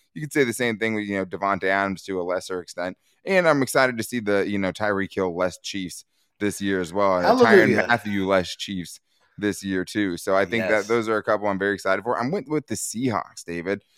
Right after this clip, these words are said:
Speaker 2: Okay.
Speaker 1: And maybe this is a little bit biased here because I do have some family that are Seahawks fans, so it'll be fun to, you know, rub it in their face if we win. But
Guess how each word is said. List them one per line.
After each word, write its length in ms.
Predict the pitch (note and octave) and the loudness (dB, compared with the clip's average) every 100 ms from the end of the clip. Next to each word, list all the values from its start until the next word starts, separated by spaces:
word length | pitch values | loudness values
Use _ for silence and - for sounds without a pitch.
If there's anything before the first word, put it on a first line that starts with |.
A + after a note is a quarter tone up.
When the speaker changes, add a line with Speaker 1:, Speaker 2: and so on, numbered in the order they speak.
| - | -8
Speaker 2:
Okay. 240 | C#3 D#3 | 0 4
Speaker 1:
And 160 | D#3+ D#3+ | 6 4
maybe 240 | F3+ F#3+ F#3 | 2 4 4
this 140 | F3 | 4
is 40 | F3 | 4
a 60 | |
little 240 | C#3+ C#3 C#3+ | 4 4 4
bit 160 | C#3 | 4
biased 340 | A#2 A#2+ A#2+ A#2+ | 4 4 2 0
here 120 | A2+ | -4
because 240 | G2+ G2+ | -4 -2
I 80 | G2+ | 0
do 120 | G2+ | 2
have 140 | A2 G#2 | 2 2
some 140 | F#2+ | -2
family 360 | F#2 G2+ G#2 G#2+ | -2 -2 0 0
that 160 | G2 G2 | 0 0
are 80 | |
Seahawks 520 | G2 - G#2 G2+ G2+ - | -2 -4 0 0 0 -4
fans, 320 | G2 G2 F#2+ | -4 -4 -4
so 80 | F#2+ | -6
it'll 100 | E2+ | -6
be 80 | F2+ | -8
fun 280 | F2+ F#2 F2+ | -4 -4 -4
to, 60 | |
you 120 | F#2 F2+ | -4 -4
know, 60 | |
rub 240 | D#2+ F#2 F2 | -2 -2 -2
it 40 | |
in 80 | F2 | -6
their 120 | E2+ | -8
face 240 | - F2 E2+ | -8 -10 -10
if 80 | |
we 60 | E2+ | -12
win. 260 | E2+ F2+ F2+ | -8 -8 -2
But 200 | F2+ | -2